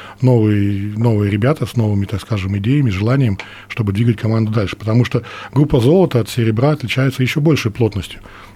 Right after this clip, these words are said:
То есть, э, они на финишной прямой, та группа пришла ещё, э, с не менее плотным, таким, скажем, очковым разделом, что также у них в последней туре всё решалось, и поэтому здесь также восемнадцать игр,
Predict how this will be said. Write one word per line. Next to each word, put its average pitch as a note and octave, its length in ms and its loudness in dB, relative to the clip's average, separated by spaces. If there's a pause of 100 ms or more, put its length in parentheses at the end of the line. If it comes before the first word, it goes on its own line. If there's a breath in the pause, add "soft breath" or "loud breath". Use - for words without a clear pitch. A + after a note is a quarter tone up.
(100)
То A2 80 -2
есть, - 340 -4
э, A2 260 0
они A#2+ 200 4
на C3+ 240 2
финишной A2+ 520 0
прямой, B2+ 340 2
та C3 160 2
группа A2+ 320 2 (200 loud breath)
пришла C3 320 2
ещё, A#2+ 360 2 (480 loud breath)
э, A#2 280 0
с - 80 -2
не C3 120 6
менее B2 260 4
плотным, A2+ 400 0 (220)
таким, A2 260 0
скажем, G#2+ 260 2
очковым G#2+ 460 2 (720 loud breath)
разделом, A#2 580 2
что G#2+ 600 -2
также C3 260 0
у A2 40 2
них G#2+ 100 0
в - 20 -10
последней A2 300 -2
туре C3+ 160 0
всё A2+ 160 -4
решалось, G#2+ 340 -2
и - 60 -6
поэтому A2+ 460 0 (480 loud breath)
здесь A2 240 2
также G#2 280 0
восемнадцать A2 440 0
игр, D3 240 0